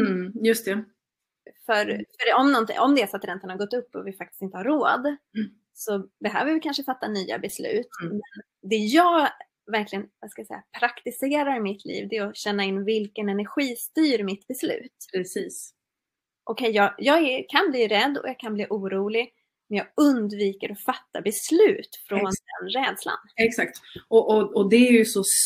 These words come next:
Speaker 1: superviktigt just när vi, liksom, i den här världen, att inte bli ännu en person som sprider rädsla och oro. Så där har ju vi alla ett jättestort ansvar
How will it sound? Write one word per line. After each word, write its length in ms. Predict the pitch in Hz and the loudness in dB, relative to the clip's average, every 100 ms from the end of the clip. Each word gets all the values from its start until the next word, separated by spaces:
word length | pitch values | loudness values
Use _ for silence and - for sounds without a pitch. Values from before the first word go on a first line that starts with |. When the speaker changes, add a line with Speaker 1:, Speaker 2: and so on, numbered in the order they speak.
| - | 6
Speaker 1:
superviktigt 1300 | 294 262 - - 208 202 202 277 330 - - 190 - - | 8 10 8 0 0 2 2 2 0 -4 -2 -2 -2 0
just 440 | 214 240 - - | 4 4 2 -2
när 160 | 196 180 | 0 2
vi, 280 | 180 180 - 180 - _ _ _ _ | 2 0 -2 -8 -10 _ _ _ _
liksom, 260 | 226 220 190 - | 0 2 2 6
i 200 | 240 240 | 10 10
den 200 | 214 196 | 8 4
här 200 | 196 180 | 2 6
världen, 600 | 302 330 214 170 143 165 | 8 8 6 4 0 0
att 160 | 185 190 185 - | -2 -4 -10 -4
inte 300 | 214 - 185 | -4 0 0
bli 380 | 185 180 185 - | 2 2 0 2
ännu 440 | 214 190 226 262 | 2 6 8 8
en 200 | 202 185 | 6 2
person 600 | 190 196 277 196 180 214 | -4 -2 2 2 0 -4
som 380 | 240 196 180 180 - - - | -4 -4 -4 -6 -8 -6 4
sprider 540 | - 311 330 196 180 | 8 8 8 6 2
rädsla 520 | 180 151 151 - 170 | 0 0 -4 -2 -2
och 120 | 165 202 | 0 0
oro. 540 | 175 202 285 - 202 _ - - - | -2 0 0 -2 -6 _ -20 -20 -8
Så 120 | 214 | 2
där 240 | 208 262 | 8 8
har 100 | 320 | 8
ju 120 | 226 196 | 6 4
vi 260 | 185 185 190 | 2 2 2
alla 440 | 180 202 254 254 - - | 4 6 4 2 -6 -8
ett 140 | 175 | -6
jättestort 560 | - - - 349 - 403 | -4 -6 -6 -12 -10 -8
ansvar 720 | - 190 175 - 277 185 175 | -4 -4 -4 -4 -2 0 0